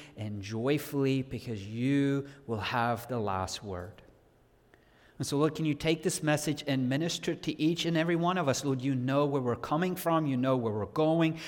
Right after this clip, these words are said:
You're knowing what we're thinking, how we're feeling. You're knowing the struggles that we're dealing with. And you also know the struggles that we are going to deal with in the future. So can you minister to us? Can you help us to be captivated by you? Holy Spirit,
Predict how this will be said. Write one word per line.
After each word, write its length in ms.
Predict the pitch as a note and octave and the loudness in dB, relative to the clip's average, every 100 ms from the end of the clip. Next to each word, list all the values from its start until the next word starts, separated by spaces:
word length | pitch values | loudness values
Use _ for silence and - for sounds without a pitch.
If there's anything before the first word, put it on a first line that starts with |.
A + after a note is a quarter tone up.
| - - | -8 -2
You're 140 | A#2 | 2
knowing 320 | B2+ C#3 C3 | 4 4 4
what 160 | A#2+ G#2 | 2 0
we're 100 | G2+ | -4
thinking, 580 | - - E3 E3 E3+ C3+ | -4 -2 -2 0 0 2
how 180 | C3 | 2
we're 180 | A2 G#2 | 2 0
feeling. 600 | - - D#3 D3+ D#3 D#3 D#3 - - | -2 -2 2 4 4 2 -2 -12 -4
You're 160 | B2 | -2
knowing 420 | A2+ B2+ D3 C3+ | 2 2 4 2
the 100 | A#2 | 2
struggles 480 | - - D3+ D#3 D3+ | -2 0 2 4 2
that 100 | D#3 | 2
we're 140 | D3 C#3+ | 2 2
dealing 340 | C#3 C#3+ C#3 | 2 2 2
with. 220 | C#3 C3+ C3+ | 0 -2 -4
And 180 | C3 C3 | -4 0
you 160 | C#3 | -2
also 460 | C3+ C#3 D#3 - D3 | 2 0 0 0 0
know 360 | C3 B2+ B2+ B2+ | 0 2 0 0
the 100 | A#2+ | -4
struggles 440 | - C3+ C3 C3 | -4 -4 -2 -4
that 140 | C#3 B2 | -2 -2
we 180 | B2 C3 | 0 0
are 80 | A#2 | -2
going 400 | A2 A2 C3 B2 | -2 0 0 -2
to 160 | B2 | -8
deal 240 | G#2+ A2 G#2+ | -6 -4 -4
with 220 | A2 A#2+ | -4 -6
in 120 | G#2 | -6
the 80 | G2+ | -6
future. 560 | - G2+ G2 - F#2 B2 - _ _ _ _ _ _ _ _ _ _ - | -8 -8 -8 -10 -14 -16 -20 _ _ _ _ _ _ _ _ _ _ -12
So 160 | B2+ | -10
can 160 | - C3+ | -4 -2
you 140 | B2+ | 0
minister 580 | A#2 B2 C#3 C3+ - A#2+ | 0 0 0 -2 -4 -8
to 260 | - A#2 - | -8 -10 -8
us? 400 | G#2 G2+ - - | -8 -8 -10 -10
Can 160 | A#2+ | -6
you 100 | A#2 | -4
help 400 | A2 - C3+ C3+ | -4 -2 -4 -2
us 180 | C#3 C3 | -4 -6
to 100 | - | -8
be 100 | A#2 | -10
captivated 720 | A2+ - B2 - A2+ G#2+ G#2 G2+ | -8 -6 -6 -6 -4 -4 -4 -6
by 140 | G2+ | -6
you? 380 | F#2+ F#2+ F#2+ G2 | -6 -6 -8 -6
Holy 260 | C3+ C3 C3 | -6 -4 -4
Spirit, 560 | - - C3 C3+ C3+ | -6 -6 -2 0 0